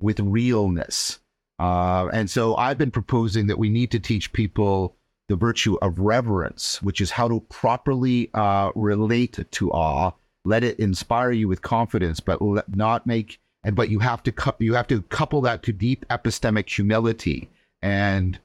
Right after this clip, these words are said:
like, what you're talking about here, the cultivation of, uh, epistemic virtue. You don't just run with your awe, because that's not what the awe is doing,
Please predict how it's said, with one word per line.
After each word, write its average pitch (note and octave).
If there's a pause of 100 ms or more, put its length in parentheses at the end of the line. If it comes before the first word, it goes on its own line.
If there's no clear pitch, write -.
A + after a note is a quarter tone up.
(140)
like, G2
what G#2
you're G#2
talking G#2+
about G2+
here, G#2+
the E2+
cultivation G2+
of, F#2+ (320)
uh, F#2+
epistemic G#2
virtue. G2
You F2+
don't A#2+
just C3
run A2+
with G#2+
your F#2
awe, F2+ (300)
because F2+
that's A2+
not A#2
what G#2
the G2
awe F#2+
is E2+
doing, F2